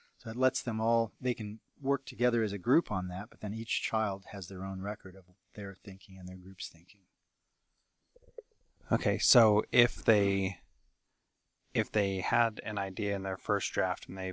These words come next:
Speaker 2: put it on paper and then they couldn't remember how they got from one point to the next, would they just make up a new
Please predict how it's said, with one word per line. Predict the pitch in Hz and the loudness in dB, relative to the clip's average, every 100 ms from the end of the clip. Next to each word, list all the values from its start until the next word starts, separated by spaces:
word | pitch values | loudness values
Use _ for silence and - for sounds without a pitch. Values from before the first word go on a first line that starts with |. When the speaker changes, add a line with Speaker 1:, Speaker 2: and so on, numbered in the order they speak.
| - - | -6 0
Speaker 2:
put | 110 | 4
it | 98 | 6
on | 98 92 | 4 8
paper | 101 98 - 90 92 - _ - | 8 8 4 4 -2 -10 _ -6
and | 101 | -4
then | 95 92 92 92 - _ _ - | -2 -4 -4 -10 -18 _ _ -2
they | 95 95 92 90 - _ _ _ _ _ _ - | 0 0 -4 -8 -10 _ _ _ _ _ _ 6
couldn't | 127 95 | 6 6
remember | 98 101 95 92 | 0 0 2 4
how | 98 | 4
they | 95 95 | 4 4
got | 95 - | 4 4
from | - 98 | -2 -4
one | 98 92 | -4 -4
point | 98 - - | -8 -8 -10
to | 98 | -4
the | |
next, | 101 104 - 110 | 0 0 -2 -10
would | 101 | -10
they | 95 | -10
just | 95 - | -10 -8
make | 95 101 | -8 -6
up | 101 | -4
a | 98 | -4
new | 98 98 98 98 | -4 -4 -6 -8